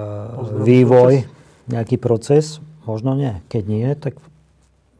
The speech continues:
Speaker 2: budem možno prvý, ktorý povie, „Dobre, tak poďme teraz do týchto radikálnych legislatívnych riešení“, ale určite by som sa pokúsil najskôr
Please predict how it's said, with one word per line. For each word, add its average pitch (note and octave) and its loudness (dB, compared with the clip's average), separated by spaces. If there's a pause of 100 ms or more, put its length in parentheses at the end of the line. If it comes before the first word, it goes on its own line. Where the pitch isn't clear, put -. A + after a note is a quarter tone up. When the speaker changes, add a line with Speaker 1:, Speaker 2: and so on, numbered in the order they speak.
(580)
Speaker 2:
budem B2 -4
možno A#2+ -8
prvý, A#2 -12
ktorý A#2 -6
povie, A#2 -6
„Dobre, G#2+ -8
tak C3+ -12
poďme A#2+ -10
teraz A2+ -12
do A#2 -12
týchto A#2 -12 (640)
radikálnych A#2+ -4 (480)
legislatívnych A2+ -6
riešení“, A2+ -8
ale A2 -8
určite A#2 -10
by A2 -10
som A#2 -10
sa - -10
pokúsil A#2+ -10
najskôr A2 -12